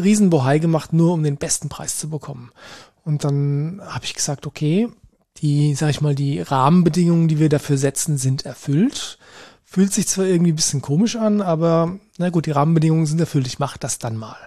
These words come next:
Ich habe das dann so ein bisschen beobachtet und festgestellt, dass es nicht so ist, dass sie die Essenzen verkauft und dementsprechend einfach keine, äh, keine Berechtigung für die Wiederverkäuferkonditionen da waren.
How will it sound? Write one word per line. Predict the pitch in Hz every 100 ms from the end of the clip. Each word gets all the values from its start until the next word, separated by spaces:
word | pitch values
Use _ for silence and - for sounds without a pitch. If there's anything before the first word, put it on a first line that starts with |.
| - - - _
Ich | 151
habe | -
das | 156
dann | 147 139
so |
ein | 135
bisschen | 127 - 131
beobachtet | 170 - 220 190 - 175
und | 139
festgestellt, | - 135 - 131 147 147 147 -
dass | 127 - - - - _ _ _ _ _ _ _ _ _ _ _ _ _ -
es | - -
nicht | 190 - - -
so | 170 180
ist, | 190 - 180
dass | 160
sie | 185
die | 160
Essenzen | 165 165 170 180
verkauft | 180 170 180 - - - - - - - _ -
und | 160
dementsprechend | 160 151 - 147 175
einfach | 160 147 143
keine, | - 156 151 156 151 151 156 151 147
äh, |
keine | - 156
Berechtigung | 151 151 147 185 160 156
für | - 160
die | 143 139
Wiederverkäuferkonditionen | 202 151 147 131 131 135 135 135 - 139 135
da | 135 123 127
waren. | 135 156